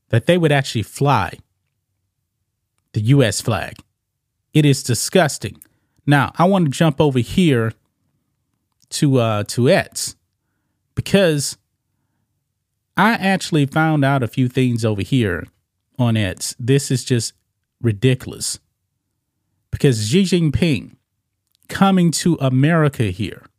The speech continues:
And give me a follow on X, guys, The Real John Matrix. And by the way, remember live stream is today, guys.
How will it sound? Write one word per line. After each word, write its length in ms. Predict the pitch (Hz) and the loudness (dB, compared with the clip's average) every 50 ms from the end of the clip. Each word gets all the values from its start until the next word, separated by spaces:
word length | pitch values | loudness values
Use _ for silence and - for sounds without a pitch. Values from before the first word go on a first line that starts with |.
| _ _ _ _ _ _ _ _ _ _ _ _ _ _ _ | _ _ _ _ _ _ _ _ _ _ _ _ _ _ _
And 100 | - 117 | -4 -2
give 140 | 117 143 175 | 0 2 4
me 100 | 180 151 | 4 4
a 60 | 139 | 4
follow 320 | 139 - 156 147 143 143 139 | 2 2 2 2 4 4 2
on 120 | 139 135 131 | 2 2 0
X, 180 | 127 123 - | 0 -2 -2
guys, 240 | - 139 127 127 117 | -2 -2 -2 -2 -2
The 80 | 113 113 | -2 -2
Real 220 | 101 123 127 120 | -2 0 0 0
John 260 | 113 120 117 117 110 | 0 0 0 0 0
Matrix. 400 | 107 107 110 110 - 123 104 - | 0 -2 -2 -2 -2 -4 -4 -2
And 80 | 120 110 | -2 0
by 140 | 170 175 190 | 0 2 2
the 40 | |
way, 300 | 156 147 143 143 135 131 - _ _ _ _ _ _ _ _ _ _ _ _ _ _ _ | 2 2 2 0 0 -2 -6 _ _ _ _ _ _ _ _ _ _ _ _ _ _ _
remember 220 | - 143 202 208 185 | 2 4 6 6 6
live 240 | 170 165 165 151 139 | 4 4 2 2 0
stream 260 | - - 156 139 127 | 0 0 0 2 2
is 140 | 123 117 - | 0 0 -2
today, 260 | - 117 110 107 104 | -4 -4 -2 -2 -2
guys. 440 | 90 90 85 - - - - - | -2 -4 -6 -6 -8 -12 -14 -14